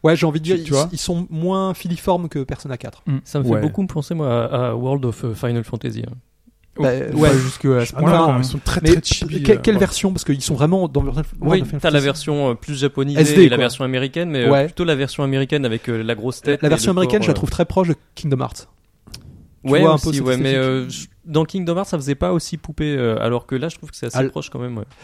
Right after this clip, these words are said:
Speaker 1: Bon, moi, ça m'a fait penser, bon, je sais pas si, il y a-, il y avait des vieilles séries qu'on regardait, Bomberix et tous ces trucs-là, avec, vous savez, des, des mannequins, enfin, ils jouaient, ils nous, ils filmaient ça en animatronics, enfin, pas... je sais pas si c'est l'animatronics exactement, mais c'est avec les poupées.
Speaker 3: Non, mais ça me
Speaker 1: Vous
Speaker 3: dit
Speaker 1: voyez ces
Speaker 3: absolument rien
Speaker 1: séries,
Speaker 3: du tout.
Speaker 1: euh, type Thunderbird et ces choses-là ?
Speaker 2: Truc américain, là ?
Speaker 1: Bah,
Speaker 2: Non,
Speaker 1: Thunderbird, c'est anglais.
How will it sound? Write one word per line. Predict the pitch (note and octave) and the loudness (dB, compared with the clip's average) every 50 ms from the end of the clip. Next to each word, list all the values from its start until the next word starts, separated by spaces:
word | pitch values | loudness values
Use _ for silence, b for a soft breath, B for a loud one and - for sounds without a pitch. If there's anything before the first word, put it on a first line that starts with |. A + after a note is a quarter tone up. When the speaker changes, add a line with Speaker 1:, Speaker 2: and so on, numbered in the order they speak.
| B B | B B
Speaker 1:
Bon, | - D#3+ | -2 2
moi, | F3 A3 | 2 2
ça | - F3+ | 4 2
m'a | D3+ | 0
fait | - - | -2 -2
penser, | D3 - D3+ - - F3+ | -2 -2 -2 0 -2 -2
bon, | D#3+ C3+ B2+ B2 - | -2 -2 -6 -8 -8
je | C#3+ - | -12 -14
sais | - - - - | -14 -12 -10 -8
pas | C#3+ D3+ | -8 -8
si, | C#3+ - - C#3+ A#2+ A#2+ B2+ B2+ | -8 -8 -8 -10 -8 -10 -12 -10
il | C3 - | -4 -2
y | C#3 | -2
a-, | C#3 | 2
il | - | 2
y | C#3+ | 2
avait | C#3 D3+ | 4 4
des | D3 C3+ | 2 2
vieilles | B2+ F3 F3+ | 2 2 0
séries | - - F3 D3+ C#3 E3 | 0 -2 -2 0 0 -2
qu'on | D#3+ C#3 C3 | -4 -4 -4
regardait, | B2 B2 A#2+ C3 C3 C3 | -4 -4 -2 0 0 2
Bomberix | C3+ C3+ C#3+ C#3+ C#3+ C3 C#3 D3 - - | 2 4 4 6 6 6 4 0 -2 -6
et | |
tous | - - | -10 -6
ces | - D3 | -4 -4
trucs-là, | - - D3+ - - D3+ D#3+ | -2 -2 -4 -2 0 0 0
avec, | D#3 C3+ A2+ - | 0 -2 -4 -6
vous | A#2 | -4
savez, | A2 C3+ C3+ D#3 | -2 0 0 0
des, | D3 C3 A#2+ | 0 -2 -2
des | A2+ B2 | -2 -2
mannequins, | A#2+ B2+ C3+ - - - | -2 -2 -4 -6 -8 -8
enfin, | - C3 | -6 -6
ils | B2+ | -4
jouaient, | A#2+ B2 D3 D#3+ D3 | 0 2 2 2 2
ils | C3+ B2+ C3 B2 B2 | -2 -6 -10 -8 -6
nous, | C3 C3 B2+ - | -6 -6 -6 -8
ils | D3 C3+ | -10 -10
filmaient | - - D#3+ D3 D#3 D3 | -6 -4 -2 0 0 0
ça | - - F3 D#3+ D#3 | 0 0 0 0 0
en | C#3 B2 A#2 A2+ A2+ A2+ A#2 - | 0 -2 -2 -4 -6 -6 -6 -4
animatronics, | - C3+ C3+ C3 C3 - - C#3+ D3+ F3+ - | -4 -2 -2 -2 -2 -2 0 -2 -2 -2 -4
enfin, | - - - - - - - | -8 -10 -12 -12 -12 -10 -10
pas... | - - - | -12 -10 -10
je | - | -6
sais | - | -4
pas | - | -4
si | D#3+ - | -4 -4
c'est | - - | -2 -2
l'animatronics | C3+ C3 C3 C3 - - C#3 D3 D3+ - | -2 0 -2 -4 -4 -4 -4 -6 -6 -8
exactement, | C#3+ B2 B2+ - D3+ D3+ D3+ | -10 -10 -10 -8 -8 -6 -6
mais | C#3+ | -8
c'est | C3+ - C3+ | -8 -10 -12
avec | B2 A#2+ | -8 -8
les | C3 B2+ | -10 -10
poupées. | - D3+ - E3+ D3+ D3 - _ _ - | -10 -6 -4 -4 -4 -4 -6 _ _ -18
Speaker 3:
Non, | C3+ | -16
mais | C3 | -16
ça | - - | -14 -8
me | C3+ | -4
Speaker 1:
Vous | C3+ | 2
Speaker 3:
dit | |
Speaker 1:
voyez | C3 F#3 G#3+ G3 | 4 4 4 4
ces | F3 F3 | 2 0
Speaker 3:
absolument | E3 D#3 | 0 2
rien | D#3+ C#3+ | 2 4
Speaker 1:
séries, | C#3+ D3+ D3+ | 4 4 4
Speaker 3:
du | C#3+ | 4
tout. | B2+ A#2+ | 2 2
Speaker 1:
euh, | A2+ - - - - - | 0 -4 -12 -20 -18 -6
type | - E3+ - | -6 -4 0
Thunderbird | - D#3 D3 D3 C#3 C3+ D3 D#3 D#3 D3 | 0 2 2 2 4 4 4 4 4 2
et | B2+ | 0
ces | - - | -4 -6
choses-là ? | B2+ B2+ C3+ C3+ D3 D3 D3 C#3+ - - | -6 -6 -6 -4 -6 -6 -8 -10 -12 -12
Speaker 2:
Truc | - - C3+ - | -10 -6 -4 -2
américain, | C3+ C3 D3 D#3+ F3 - - - | -2 0 0 -2 -2 -4 -6 -4
là ? | A#3+ G#3+ F#3+ - - _ - - - _ _ _ _ _ - | -4 -4 -4 -6 -14 _ -20 -20 -20 _ _ _ _ _ -6
Speaker 1:
Bah, | - C3+ B2+ - | -2 -2 -2 -2
Speaker 2:
Non, | - | -2
Speaker 1:
Thunderbird, | - - E3 D#3 E3+ D3+ E3 F#3+ F#3 | -2 0 2 2 2 4 4 2 2
c'est | - - | 0 -2
anglais. | C3 C3+ C3+ B2+ B2+ D#3 | -2 -2 0 -2 -2 -2